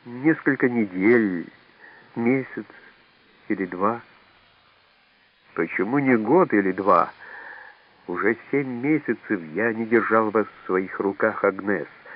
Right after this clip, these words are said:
Семь месяцев, при этом я каждую ночь желаю вас всё больше и больше.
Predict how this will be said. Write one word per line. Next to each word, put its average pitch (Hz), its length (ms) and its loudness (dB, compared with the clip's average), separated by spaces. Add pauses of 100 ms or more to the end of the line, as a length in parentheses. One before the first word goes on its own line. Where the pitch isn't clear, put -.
(340)
Семь 117 200 -2 (140)
месяцев, 120 680 -2 (380)
при 101 120 2
этом 104 260 0
я 104 120 4
каждую 113 500 4
ночь 107 360 0
желаю 104 500 2
вас 117 160 0 (140)
всё 117 120 0
больше 117 340 -2
и 123 40 -2
больше. 120 480 -2